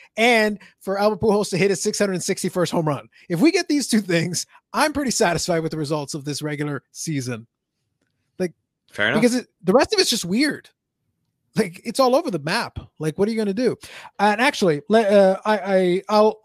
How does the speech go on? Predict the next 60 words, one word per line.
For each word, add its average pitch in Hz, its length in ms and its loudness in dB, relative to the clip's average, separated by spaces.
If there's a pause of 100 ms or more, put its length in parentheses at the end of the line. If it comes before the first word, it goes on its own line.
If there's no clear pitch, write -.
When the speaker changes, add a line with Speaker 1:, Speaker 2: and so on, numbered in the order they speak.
(280)
Speaker 1:
let 285 160 -2
me 320 260 -2 (100)
play 240 240 2
off 202 200 0
of 190 120 -12
the 175 80 2
Juan 175 220 0
Soto 180 260 2
thing 175 180 -4
to 151 80 -4
another 147 300 -6
topic - 360 -10 (160)
because 160 160 -8
I - 100 4
actually 202 180 -2
wanna 175 160 -2
talk 143 200 -4
about 117 160 -16
this 120 140 -16
a 120 40 -16
little 104 120 -16
bit. - 120 -20 (280)
Speaker 2:
All 113 80 -2
right. 113 180 -2 (520)
Speaker 1:
And 180 80 2
this 190 100 2
gives 240 140 4
me 233 60 6
an 220 60 8
opportunity, 202 420 4
since 233 180 0
this 247 80 -2
is 185 40 -4
the 190 80 2
last 185 220 2
topic 185 260 -2
I 160 40 4
have 160 180 2
for 214 140 0
us, 254 100 -4 (240)
this 170 100 -4
gives 180 140 -4
me 196 80 0
an 190 60 2
opportunity 180 380 0
to 160 60 -4
go 170 200 -2
into 156 300 -6
a, 143 100 -12 (160)
<clears throat> 247 480 2 (300)
a 170 80 -10
proper 180 240 2
rant 160 220 -4
mode 131 180 -10
here. 117 180 -18 (360)
Speaker 2:
All 107 100 -2
right, 113 120 2
let's 117 160 -4
hear 139 140 4
it. - 100 -4